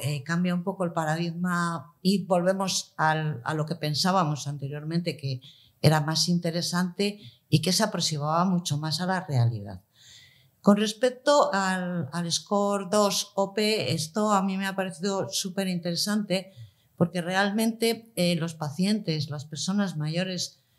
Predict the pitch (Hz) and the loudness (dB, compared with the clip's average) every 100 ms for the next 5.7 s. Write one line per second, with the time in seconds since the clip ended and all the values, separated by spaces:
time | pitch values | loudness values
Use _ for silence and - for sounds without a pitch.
0 | _ - 151 147 - 170 175 185 208 214 | _ 2 2 2 2 2 4 4 6 4
1 | 214 240 - _ _ _ - 160 156 143 | 2 -2 -6 _ _ _ 2 2 4 0
2 | 131 131 156 165 185 175 - 165 160 170 | -2 -2 -2 0 2 0 -2 -4 -4 -4
3 | 160 170 180 190 208 180 160 160 160 160 | 0 0 2 2 2 2 0 -2 -8 -8
4 | 165 165 190 196 196 175 175 175 190 175 | -6 0 0 2 0 -2 -2 -2 0 2
5 | 175 - 175 185 247 262 262 | 0 -2 0 2 2 0 -4